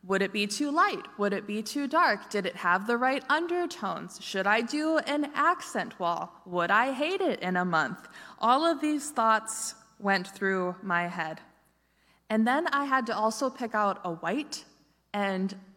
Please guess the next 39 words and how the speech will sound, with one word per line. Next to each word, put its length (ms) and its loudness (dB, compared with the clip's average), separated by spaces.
I'm 120 0
not 200 4
even 240 0
gonna 160 2
tell 200 2
you 160 2
the 140 -2
anxiety 580 0
that 200 -2
that 240 4
one 260 -8
produced. 640 -4
Now, 240 8
to 160 -4
me, 300 0
this 320 0
was 320 2
a 160 0
very 500 0
tough 540 -2
decision, 600 -4
but 260 2
I 220 4
certainly 500 0
will 220 2
not 260 4
be 100 -4
so 220 0
bold 340 2
as 220 2
to 100 -6
say 220 -2
that 180 0
it's 220 -6
a 100 -4
life 460 0
or 180 2
death 460 -2
decision. 540 -8